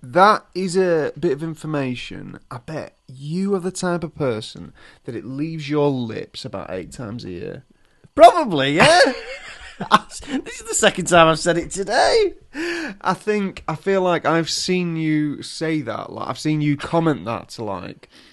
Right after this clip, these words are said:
Speaker 1: I don't know, maybe someone on a Pottervision page, or maybe
Speaker 2: Oh,
Speaker 1: on your,
Speaker 2: maybe.
Speaker 1: on your own little personal profile.
Speaker 2: Oh, no, I did it on the Discord last week 'cause someone was on about Londoners being everywhere.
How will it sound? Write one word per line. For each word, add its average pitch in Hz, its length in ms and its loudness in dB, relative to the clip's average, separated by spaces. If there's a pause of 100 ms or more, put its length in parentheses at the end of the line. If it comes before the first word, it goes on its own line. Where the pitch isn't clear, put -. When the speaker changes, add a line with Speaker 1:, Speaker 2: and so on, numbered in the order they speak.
(480)
Speaker 1:
I - 40 -8
don't 127 140 -6
know, 127 180 -2
maybe 117 300 -2
someone 120 300 -8
on 110 100 -8
a 113 60 -8
Pottervision 120 580 -4
page, 120 480 -4
or 120 80 -2
maybe 120 340 -2
Speaker 2:
Oh, 120 100 0
Speaker 1:
on - 20 -2
your, 113 80 -4
Speaker 2:
maybe. 123 520 -4 (120)
Speaker 1:
on 123 180 2
your 120 200 6
own 123 260 6
little 101 160 -2
personal 120 500 -4
profile. 123 800 2
Speaker 2:
Oh, 160 40 4
no, 151 200 2
I 147 60 4
did 170 160 -2
it 180 40 2
on 156 160 2
the 147 80 -4
Discord 131 640 -4
last 117 260 0
week 127 300 -4
'cause 120 140 -12
someone 131 260 -4
was 123 100 -6
on 123 80 0
about 110 300 0
Londoners 127 480 -6
being 104 280 -4
everywhere. 90 680 -6